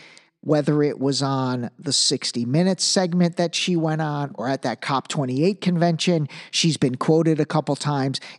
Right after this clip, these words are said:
in other interviews where,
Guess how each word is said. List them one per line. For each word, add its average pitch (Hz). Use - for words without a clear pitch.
in 127
other 170
interviews 143
where, 143